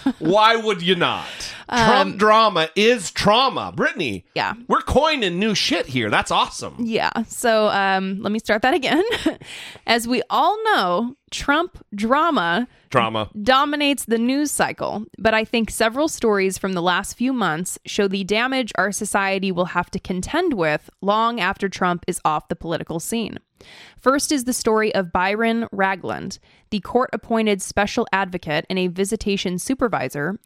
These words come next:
Speaker 1: who was ordered out of a Kirkland, Washington yogurt shop.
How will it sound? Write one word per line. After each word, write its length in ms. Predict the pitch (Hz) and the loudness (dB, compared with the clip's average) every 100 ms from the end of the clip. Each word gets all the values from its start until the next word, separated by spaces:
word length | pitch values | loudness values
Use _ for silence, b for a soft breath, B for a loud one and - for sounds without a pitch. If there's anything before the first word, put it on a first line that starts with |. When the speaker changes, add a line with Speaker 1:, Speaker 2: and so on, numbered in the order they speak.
| - | -2
Speaker 1:
who 120 | 214 | 0
was 180 | 208 202 - | 2 -2 0
ordered 400 | 254 277 294 277 | 0 2 0 0
out 160 | - 220 | 0 0
of 100 | 202 | 0
a 100 | 185 | -2
Kirkland, 640 | - 262 285 285 277 269 - | 0 -2 -2 -4 -2 -2 -2
Washington 760 | 196 202 196 214 202 202 190 185 | 0 0 0 -4 -2 -2 -2 -4
yogurt 380 | 185 196 180 - | 0 0 0 -6
shop. 340 | - 98 - | -6 -6 -8